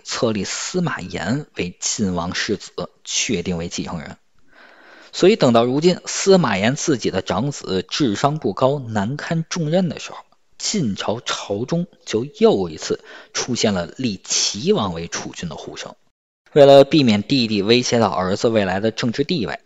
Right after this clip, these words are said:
晋武帝决定让齐王远离朝堂。可是这么做太明显了，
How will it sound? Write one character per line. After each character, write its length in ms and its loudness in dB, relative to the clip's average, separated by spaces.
晋 280 0
武 120 -10
帝 240 -6
决 160 -4
定 140 0
让 180 -2
齐 320 2
王 240 -2
远 400 -4
离 160 -6
朝 240 -6
堂。 240 -10
可 180 6
是 40 6
这 140 2
么 140 4
做 260 4
太 240 -4
明 300 -6
显 180 -8
了， 80 -12